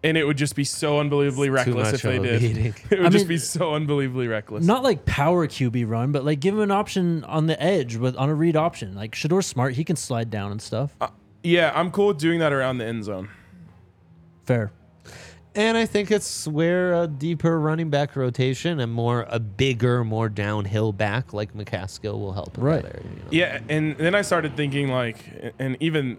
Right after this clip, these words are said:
Speaker 1: this feels silly to take Shedeur off the field, but I was like, could you run, like, some Wildcat with Alton to, to recreate some of that stuff that,
Speaker 3: Yeah.
Speaker 1: that Texas Tech had so much
Speaker 3: Sure.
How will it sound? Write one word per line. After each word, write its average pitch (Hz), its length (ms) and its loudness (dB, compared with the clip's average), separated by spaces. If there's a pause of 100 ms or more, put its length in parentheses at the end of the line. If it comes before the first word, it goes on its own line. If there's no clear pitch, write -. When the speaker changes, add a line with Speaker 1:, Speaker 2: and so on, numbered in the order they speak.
(120)
Speaker 1:
this 127 260 -4
feels 123 300 -4
silly 117 260 -4
to 107 80 -6
take 117 180 -6
Shedeur 113 300 -2
off 117 80 -4
the - 80 -20
field, 117 260 -4
but 110 120 -4
I 110 40 -2
was 107 120 -6
like, 107 100 -8
could 127 180 -10
you 135 120 -4
run, 117 280 -2
like, 135 180 -2
some 113 180 -6
Wildcat 117 520 -4
with 113 140 -8
Alton 120 400 -6 (1120)
to, 151 200 -2 (220)
to 170 120 0
recreate 143 680 -2
some 143 140 -4
of 139 60 -4
that 131 180 -2
stuff 135 280 -2
that, 135 160 2
Speaker 3:
Yeah. 139 240 4
Speaker 1:
that 131 120 0
Texas 131 320 -6
Tech 131 220 -4
had 131 160 -4
so 131 120 -6
much 127 140 -2
Speaker 3:
Sure. 123 120 4